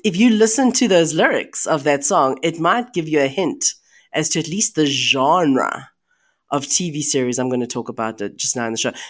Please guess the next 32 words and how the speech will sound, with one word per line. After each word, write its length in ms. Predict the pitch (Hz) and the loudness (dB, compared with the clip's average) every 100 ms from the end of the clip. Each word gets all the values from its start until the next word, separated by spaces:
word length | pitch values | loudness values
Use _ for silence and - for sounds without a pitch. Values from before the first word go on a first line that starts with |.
| - | -8
But 100 | 160 | 0
yes, 260 | 175 143 - | 2 2 0
I 140 | 180 | 0
had 140 | 202 190 | 0 -4
actually 260 | 214 - 320 | -4 -4 -4
forgotten 360 | 240 143 160 | 0 0 0
about 200 | 170 180 | 0 0
that 160 | 185 185 | 0 0
song. 360 | 185 175 208 - | 0 0 -2 -4
It, 180 | 160 - - - _ _ - | -6 -6 -20 -20 _ _ 0
it 160 | 190 190 | 0 4
is 160 | 202 202 | 2 4
on 100 | 214 | 2
the 60 | 196 | 2
soundtrack 360 | - 170 170 | 2 0 0
of, 120 | 160 147 147 | -6 -2 0
I 60 | |
mean, 160 | 165 156 | 0 0
this, 220 | 156 - | 0 -2
this 220 | 147 156 | -4 -2
show 160 | - 156 | 0 0
has 160 | 147 139 | -2 -4
the 80 | |
most 260 | 131 131 131 - _ _ - | -2 -2 -4 -10 _ _ -4
amazing 640 | 156 139 127 135 131 110 | -4 -2 -2 -2 -2 -6
soundtrack. 540 | - 76 - 110 104 - _ - - - | -6 -8 -8 -8 -10 -16 _ -20 -20 -4
That 160 | 156 | -2
is 140 | 151 143 | 0 0
one 140 | 143 | 0
of 60 | 135 | 0
the 80 | 139 | -2
songs. 520 | 135 120 160 294 - | -2 -2 -2 -4 -8